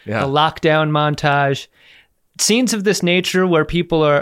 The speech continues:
Speaker 2: are running to a place or leaving their station in an emergency or whatever, or, like, a kid dropping a, a teddy bear onto the ground,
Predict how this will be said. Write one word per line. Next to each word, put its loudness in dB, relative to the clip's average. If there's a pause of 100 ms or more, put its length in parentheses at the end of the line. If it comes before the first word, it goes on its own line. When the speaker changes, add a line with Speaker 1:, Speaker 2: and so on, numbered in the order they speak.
Speaker 2:
are 0
running 0
to 0
a 0
place 0
or -2
leaving 0
their 0
station 0
in -2
an -2
emergency -2
or 0
whatever, 0 (240)
or, 2
like, 0
a -4
kid 0
dropping -2
a, -4 (120)
a -2
teddy 0
bear 2
onto 0
the -2
ground, 0